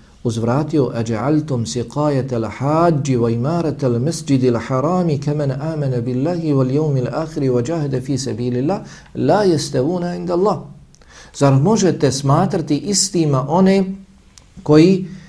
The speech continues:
napajaju hadžije vodom, vode brigu o hramu, vode brigu o Kabi, služe Kabu, čuvaju, čiste Kabu? Zar možete smatrati takve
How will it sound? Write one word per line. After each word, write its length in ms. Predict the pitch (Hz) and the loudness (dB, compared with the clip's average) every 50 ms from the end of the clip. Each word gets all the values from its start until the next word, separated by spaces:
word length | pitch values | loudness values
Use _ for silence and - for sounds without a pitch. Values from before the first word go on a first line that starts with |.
| - - - _ - | -20 -20 -20 _ -6
napajaju 760 | 113 110 110 - 127 127 143 165 175 180 170 156 151 143 135 | -6 -6 -4 -2 0 0 2 2 4 4 4 4 4 4 2
hadžije 560 | 135 - 147 147 143 135 131 113 92 - - - - - _ _ _ _ | 2 0 0 0 2 0 0 0 -2 -4 -10 -16 -20 -20 _ _ _ _
vodom, 320 | 120 123 139 123 107 92 92 - - - - - - - - - 120 - - - - - - - - - - - - - - - - - - _ - | 0 0 2 2 2 -2 -4 -8 -14 -18 -20 -20 -20 -20 -12 -6 -4 -4 -4 -4 -6 -8 -8 -10 -12 -14 -16 -18 -20 -20 -20 -20 -20 -20 -20 _ -10
vode 320 | - 120 156 175 160 170 143 | 0 2 4 6 6 6 4
brigu 480 | 127 131 147 160 151 160 180 180 170 - - - - - - - - _ - | 6 4 4 4 6 6 4 4 2 -2 -12 -18 -20 -20 -20 -20 -12 _ 2
o 300 | 151 165 160 160 160 - - - - - - _ | 2 2 2 0 -4 -12 -18 -20 -20 -20 -20 _
hramu, 540 | - - - 139 139 135 139 135 135 - - - - - - - | -16 -6 -2 2 2 4 4 4 2 0 -4 -8 -12 -16 -10 -4
vode 220 | 175 160 160 160 | -2 2 2 2
brigu 260 | 139 147 160 147 143 131 | 4 2 2 2 2 2
o 140 | 120 113 - | 2 0 -2
Kabi, 320 | - 117 110 110 101 95 - - - - - _ _ _ _ _ _ _ _ _ _ _ _ _ _ _ _ _ _ | -2 -2 0 -2 -2 -6 -10 -14 -20 -20 -20 _ _ _ _ _ _ _ _ _ _ _ _ _ _ _ _ _ _
služe 500 | - - 147 160 160 147 156 151 147 143 - - - - - | -6 0 2 2 2 4 2 2 2 0 -4 -10 -16 -8 -4
Kabu, 300 | - 120 113 104 95 - - - - - _ _ _ - _ _ _ _ _ _ _ _ _ _ - | -2 0 0 -2 -2 -6 -12 -18 -20 -20 _ _ _ -20 _ _ _ _ _ _ _ _ _ _ -8
čuvaju, 480 | - 143 151 151 151 139 120 - - | -4 0 2 4 4 4 2 0 -2
čiste 400 | - 156 156 156 - 151 123 - | -4 -4 -4 -2 -2 -4 -4 -2
Kabu? 340 | - 120 107 98 92 92 - - - - _ _ _ _ _ _ _ _ _ - - - - | -2 -2 -2 -2 -4 -6 -12 -18 -20 -20 _ _ _ _ _ _ _ _ _ -20 -20 -12 -4
Zar 180 | - 135 135 | 0 0 2
možete 460 | 147 185 220 208 190 180 - - 135 | 4 2 2 2 2 0 0 0 -2
smatrati 640 | 127 - 143 139 147 170 156 185 165 143 143 131 135 | -2 -2 -2 -2 -2 -2 -2 -2 -2 -2 -2 -2 0
takve 600 | 139 151 180 185 - - 156 170 175 175 170 170 | -2 -2 -2 -4 -6 -4 0 2 2 2 2 0